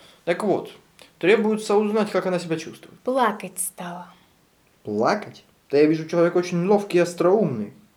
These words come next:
Speaker 2: Не заливай, не заливай, мы не горим.
Speaker 1: Я не заливаю, а просто я тебя наблюдал из окна. Сейчас женщин поведут на прогулку. Так ты бы её научил, чтобы она прошла здесь,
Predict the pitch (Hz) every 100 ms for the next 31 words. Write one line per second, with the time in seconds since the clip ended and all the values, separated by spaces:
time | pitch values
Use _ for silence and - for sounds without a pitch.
0 | - 226 240 240 269 277 285 285 277 262
1 | 269 277 214 175 180 202 226 240 240 240
2 | 208 165 - _ _ 151 156 202 202 202
3 | 196 190 214 190 120 104 - 113 127 180
4 | 208 - 147 160 170 190 202 214 208 214
5 | 208 170 107 127 104 - _ _ _ _
6 | 160 165 214 - - - 135 208 214 -
7 | 185 - 156 156 165 196 196 190 185 185
8 | 175 135 104 - _ _ - 151 - 240
9 | 226 226 220 220 214 214 302 240 - 170
10 | 160 170 180 202 240 226 185 185 - 233
11 | 208 180 202 247 196 - -